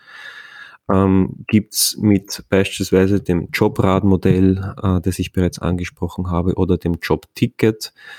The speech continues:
äh, Möglichkeiten, äh, auch im eigenen Unternehmen oder in Unternehmen, in dem man angestellt ist, hier Akzente zu setzen.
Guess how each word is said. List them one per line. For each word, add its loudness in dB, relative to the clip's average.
äh, 4
Möglichkeiten, 2
äh, 2
auch -2
im 0
eigenen 2
Unternehmen 2
oder 2
in 2
Unternehmen, 2
in 4
dem 0
man 0
angestellt 0
ist, -2
hier 2
Akzente -2
zu -2
setzen. -2